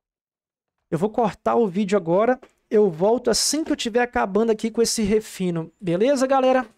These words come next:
Pra gente poder ver quanto que a gente fez e quanto que a gente lucrou. É nóis. O valor que vai mostrar aqui na,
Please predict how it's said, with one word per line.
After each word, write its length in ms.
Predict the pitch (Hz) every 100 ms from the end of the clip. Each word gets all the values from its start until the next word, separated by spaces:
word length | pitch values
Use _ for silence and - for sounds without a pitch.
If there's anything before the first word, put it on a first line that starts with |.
| _
Pra 100 | 196
gente 120 | 185
poder 220 | 196 190
ver 140 | 180 196
quanto 280 | 202 226 -
que 60 |
a 40 | 196
gente 160 | 196
fez 280 | - 202 208
e 40 |
quanto 220 | 214 214 214
que 60 |
a 20 |
gente 140 | 214 240
lucrou. 360 | 240 170 147 - _ _ _ _ _ _ _ _ _ _ -
É 140 | 185
nóis. 460 | 196 180 175 160 147
O 60 | 185
valor 340 | 214 208 220
que 80 | 208
vai 80 | 214
mostrar 380 | 202 - -
aqui 120 | 196
na, 100 | 190